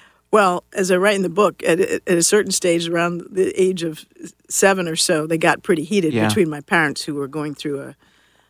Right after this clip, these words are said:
Speaker 1: a pretty difficult divorce, um, pretty ugly divorce. But interestingly, I mean, my, my mother's family, as you mentioned, were, uh, originally from Jamaica, and they came to Portland, Maine in nineteen twelve.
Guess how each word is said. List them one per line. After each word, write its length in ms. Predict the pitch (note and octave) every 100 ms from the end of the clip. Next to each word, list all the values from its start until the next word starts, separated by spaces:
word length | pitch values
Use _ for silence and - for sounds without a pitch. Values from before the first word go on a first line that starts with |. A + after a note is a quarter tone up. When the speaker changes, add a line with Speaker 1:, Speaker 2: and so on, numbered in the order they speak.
| -
Speaker 1:
a 60 | E3
pretty 240 | F#3 D#3+
difficult 500 | E3 E3+ D#3+ C#3+ C#3
divorce, 640 | D#3 C#3+ D#3+ C3+ - - G#3 -
um, 420 | D#3+ C#3+ C3+ B2+ _ -
pretty 220 | C#3+ C#3
ugly 240 | C3+ C3+
divorce. 500 | A#2 B2 G#2+ F2 - - _ - _ -
But 120 | A3+
interestingly, 720 | C#4+ F4 C#4+ - F3 C#3+ C3
I 40 | B2+
mean, 220 | D3+ D#3
my, 280 | F3+ F3 F3 - _ _ _ _ _ _ -
my 140 | G3 G3
mother's 400 | F#3 F#3+ F3+ -
family, 340 | E3+ D#3+ D#3
as 140 | D3+ D#3+
you 60 |
mentioned, 420 | D3+ D3+ - C#3
were, 280 | C#3 D3+ C#3+ - _ _ _ _
uh, 300 | D#3+ D3+ C3+ -
originally 380 | F#3 F#3 F3+ E3
from 220 | - E3+
Jamaica, 560 | D#3 D#3+ D#3+ - - - _ _
and 180 | E3+ D#3+
they 120 | D#3
came 400 | D#3 F#3 E3+ E3
to 120 | -
Portland, 540 | - - F#3 - D3+ D3
Maine 400 | D#3 D3 G#2 - _ _ _ _ _ -
in 160 | D#3+ D3
nineteen 500 | D#3 D#3+ - D#3 D3
twelve. 600 | - C#3+ F#2+ F#2 -